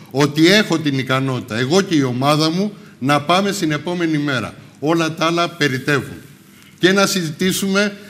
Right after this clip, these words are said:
και να ανοίξουμε πόρτες, και να διαβουλευτούμε, και να είμαστε κοντά στον κόσμο,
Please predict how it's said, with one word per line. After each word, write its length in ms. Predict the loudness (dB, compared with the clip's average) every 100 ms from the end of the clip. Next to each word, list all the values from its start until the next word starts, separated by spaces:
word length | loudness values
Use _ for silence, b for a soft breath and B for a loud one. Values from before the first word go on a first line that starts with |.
| B -2
και 140 | 2
να 120 | 4 2
ανοίξουμε 480 | 2 -2 -4 -2
πόρτες, 600 | 0 0 0 2 0 0 -8 B B 0
και 100 | 2
να 160 | 4 4
διαβουλευτούμε, 840 | 4 2 2 0 0 0 2 0
και 240 | 0 2
να 100 | 4 2
είμαστε 280 | 2 -2
κοντά 300 | -4 -2 -2
στον 200 | -2 -4
κόσμο, 540 | 0 0 0 0 -4